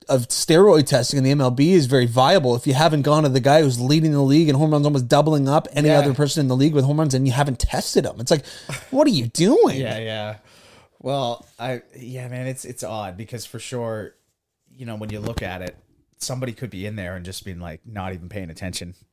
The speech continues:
Speaker 2: I, I picture some, like, intern be like, "Ah, we'll get him at the end of the year, you know, we'll, we'll test him at some point." But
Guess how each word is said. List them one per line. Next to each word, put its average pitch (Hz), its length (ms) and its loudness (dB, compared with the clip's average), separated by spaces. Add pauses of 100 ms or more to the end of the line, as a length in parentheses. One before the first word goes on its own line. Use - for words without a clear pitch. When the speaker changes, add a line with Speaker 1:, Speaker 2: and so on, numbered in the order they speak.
(100)
Speaker 2:
I, 107 240 -6
I - 20 -6
picture 120 260 -10
some, 110 200 -10
like, 107 180 -12
intern 113 380 -12
be 113 80 -10
like, 110 120 -12
"Ah, 190 400 -4
we'll 156 140 -2
get 139 160 -4
him 123 80 -6
at 120 100 -10
the 117 120 -8
end 113 100 -8
of 95 60 -12
the 101 80 -10
year, 104 280 -10
you 101 140 -10
know, 104 180 -8
we'll, 110 180 -8
we'll 110 160 -10
test - 280 -12
him 98 80 -14
at 92 80 -16
some 98 220 -12
point." 90 200 -14
But - 140 -18